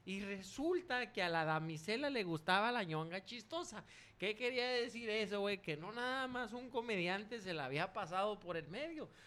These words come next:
O sea, ya eran varios y yo enamorado. <laughs> O sea, imagi-, entonces,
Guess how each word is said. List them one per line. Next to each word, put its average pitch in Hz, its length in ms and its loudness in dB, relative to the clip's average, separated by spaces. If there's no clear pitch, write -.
O 190 140 2
sea, 185 380 6
ya 214 240 2
eran 269 360 0
varios 285 520 2
y 185 160 4
yo 185 100 4
enamorado. 330 1000 6
<laughs> - 20 0
O 349 80 4
sea, 285 420 8
imagi-, 202 420 -6
entonces, 240 480 -6